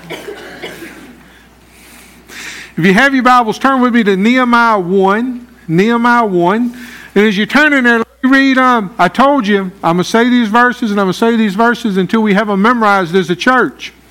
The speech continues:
Luke ten twenty-seven. "Love the Lord your God with all your heart, with all your soul, with all your strength, and all your mind. And love your neighbors yourself." Luke ten twenty-seven, that's the great commandment. The Great Commission, Matthew twenty-eight eighteen through twenty.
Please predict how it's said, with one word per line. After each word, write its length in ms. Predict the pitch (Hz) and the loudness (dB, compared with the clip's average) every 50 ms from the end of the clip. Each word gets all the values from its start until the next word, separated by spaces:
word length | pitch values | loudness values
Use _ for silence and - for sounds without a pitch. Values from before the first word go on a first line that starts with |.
| - - - - - - - - - - - - - - - - - - | -20 -20 -20 -20 -20 -20 -20 -20 -20 -20 -20 -20 -20 -20 -20 -8 0 2
Luke 240 | 208 247 240 190 | 2 2 2 0
ten 240 | - - 269 269 254 | 0 0 0 0 0
twenty-seven. 840 | - - 247 254 262 254 226 - - 269 269 269 254 190 151 117 117 - - - - - - - - - - - | 0 0 2 2 2 2 0 0 0 2 2 2 0 -2 -6 -8 -10 -18 -20 -20 -20 -20 -20 -20 -20 -20 -8 0
"Love 240 | 175 175 214 240 233 | 2 4 4 4 2
the 60 | 247 | 2
Lord 280 | 240 247 254 262 226 226 | 2 2 2 2 2 0
your 80 | 233 | 0
God 240 | 240 247 247 247 233 | 2 4 4 4 2
with 80 | 226 214 | 2 2
all 200 | 226 226 247 262 | 2 2 2 2
your 140 | 254 254 190 | 0 -2 2
heart, 360 | 180 240 254 285 285 277 - | 2 2 4 2 0 -2 -4
with 120 | 220 202 | -2 0
all 180 | 214 233 240 240 | 2 2 2 2
your 120 | 233 214 | 0 -2
soul, 320 | - - 240 240 254 262 262 | -2 0 2 2 2 2 2
with 100 | 240 226 | 0 2
all 180 | 226 233 240 | 2 2 2
your 120 | 240 226 - | 0 -2 -4
strength, 360 | - - 247 254 262 247 - | -2 0 0 0 0 0 -2
and 120 | 226 214 | 0 2
all 160 | 214 220 233 | 2 2 2
your 120 | 226 226 226 | 0 0 0
mind. 540 | 226 226 220 208 185 160 139 123 113 110 107 - - - | 0 2 2 0 0 -2 -4 -6 -8 -12 -18 -20 -16 -6
And 220 | - 156 156 165 180 | -4 -2 0 2 2
love 220 | 202 220 214 214 | 2 2 0 0
your 100 | 220 214 | 0 0
neighbors 420 | 208 214 214 208 202 196 185 156 | 0 2 0 0 0 -2 -4 -2
yourself." 800 | 180 170 - - - - 247 233 220 165 117 - - - - - - - - - _ _ - - | -2 -4 -4 -4 -8 -2 -2 0 0 0 -4 -6 -14 -20 -20 -20 -20 -20 -20 -20 _ _ -20 -20
Luke 100 | - - | -12 -2
ten 240 | - 208 208 202 | 0 0 0 0
twenty-seven, 680 | 208 - - 202 196 190 - - - 220 220 190 170 156 | -2 -2 -2 0 0 0 -2 0 0 0 0 0 0 -2
that's 200 | 160 165 156 - | -2 -2 -4 -4
the 100 | - 175 | -6 -4
great 300 | 156 185 196 196 202 196 | 0 0 0 0 -2 -4
commandment. 600 | - 196 202 214 226 233 233 202 165 127 104 - - - - - - - - - - - - - - - - - - _ _ _ _ _ _ _ | -6 -4 -2 0 0 0 0 -2 -4 -6 -8 -12 -18 -20 -20 -20 -20 -20 -20 -20 -20 -20 -20 -20 -20 -20 -20 -20 -20 _ _ _ _ _ _ _
The 100 | - 147 | -2 0
Great 260 | 127 180 208 214 208 165 | 2 2 0 0 0 0
Commission, 640 | - 220 226 240 254 262 240 - - 214 185 175 | 0 2 2 4 2 2 0 -2 -2 -2 0 0
Matthew 400 | 185 208 214 202 - 226 214 196 | 0 0 0 0 -2 -2 -2 -2
twenty-eight 640 | - - - 226 226 220 226 226 226 220 214 214 208 | -4 -4 -2 -2 0 0 2 0 2 0 0 0 0
eighteen 420 | 208 214 208 - - 220 220 196 | -2 -2 -4 -2 -2 -2 -2 0
through 180 | - 226 214 190 | 0 0 -2 -2
twenty. 580 | - - - 269 285 285 254 202 139 120 120 | -4 -4 -4 0 0 0 0 0 -2 -4 -10